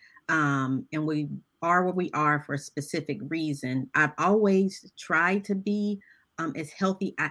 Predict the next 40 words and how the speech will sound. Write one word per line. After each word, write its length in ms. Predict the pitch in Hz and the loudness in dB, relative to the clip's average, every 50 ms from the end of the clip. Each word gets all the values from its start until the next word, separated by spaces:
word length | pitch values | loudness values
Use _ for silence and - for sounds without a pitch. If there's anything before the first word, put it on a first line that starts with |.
| - - | -4 -6
as 160 | 170 165 160 | -6 -2 0
I 140 | 156 143 139 - - - - | 0 0 0 -2 -6 -4 0
could, 400 | 214 233 254 262 277 285 262 - _ _ _ _ - - _ _ _ _ _ | 2 4 4 4 2 2 0 -6 _ _ _ _ -20 -20 _ _ _ _ _
um, 720 | - 180 175 170 160 156 156 151 147 147 147 147 147 139 143 - _ _ _ | 0 0 0 0 0 0 0 0 2 2 2 2 0 0 -4 -8 _ _ _
you 140 | - 185 185 | 0 2 2
know, 160 | 170 156 151 - | 2 0 -2 -4
at 160 | - 156 151 - | -4 -6 -4 -2
any 180 | 185 185 190 190 | 0 2 2 2
particular 580 | 190 190 190 - 190 165 - - 165 160 160 147 | 0 -2 -4 -4 -4 -6 -4 -6 -6 -6 -6 -6
time. 600 | - - 175 170 170 165 160 151 147 147 135 135 | -6 -4 -2 0 0 0 2 2 2 2 2 2
That 200 | 151 147 104 - | 0 -2 -2 -2
was 220 | 160 156 143 151 | -4 -6 -6 -4
very 340 | 151 170 165 170 170 160 123 | -4 -2 0 0 0 0 0
important 440 | 147 147 - - 165 - - 143 143 | -4 -6 -6 -8 -8 -6 -4 -6 -6
to 100 | - 143 | -4 -2
me 180 | 139 139 135 113 | 0 0 0 -2
with 140 | 120 - | -4 -6
my 120 | - 123 120 | -4 -6 -6
children, 580 | 123 - - 135 127 123 - - - 127 117 - - | -6 -6 -6 -6 -6 -8 -10 -10 -10 -10 -10 -6 -4
um, 280 | 147 139 135 135 127 135 | -2 0 0 0 0 -2
to 100 | 131 151 143 | -2 -2 -2
demonstrate 800 | 131 151 160 165 160 151 143 - - - 143 135 131 131 123 - _ _ _ _ _ _ _ _ _ _ _ | 0 0 2 2 2 0 0 -2 -4 -2 0 0 0 0 -4 -8 _ _ _ _ _ _ _ _ _ _ _
as 120 | 165 147 139 | -4 -4 0
best 240 | - 165 151 147 - | 2 2 2 2 0
as 100 | 131 123 | 0 0
I 80 | 131 | -2
could. 380 | 127 - - 165 139 123 117 - - - - | -2 -2 -2 0 0 0 -2 -6 -8 -8 -4
And 180 | - 180 165 160 | 0 0 2 0
of 140 | 151 - | 0 -2
course, 340 | - - 254 247 214 196 - - | -4 0 4 6 6 4 4 2
over 220 | - 180 160 160 156 | -2 0 0 0 2
the 100 | 143 151 | 2 2
years, 440 | 143 151 175 196 202 180 170 151 - - | 2 4 6 8 8 8 6 4 2 4
I 100 | 147 147 | 4 4
have 220 | 147 151 156 147 131 | 4 4 0 0 2
gotten 340 | 135 123 - - 135 131 123 135 | 2 2 2 2 0 -2 0 2
better, 420 | - 160 170 165 - - 85 127 | 4 6 6 6 4 2 -2 -2
right? 300 | 127 135 139 156 170 160 - | 0 0 2 2 0 -2 -2
And 280 | 156 156 147 147 143 143 | 0 2 4 4 4 4
learned 480 | 156 156 165 165 165 160 151 151 147 | 4 4 4 4 4 4 4 2 2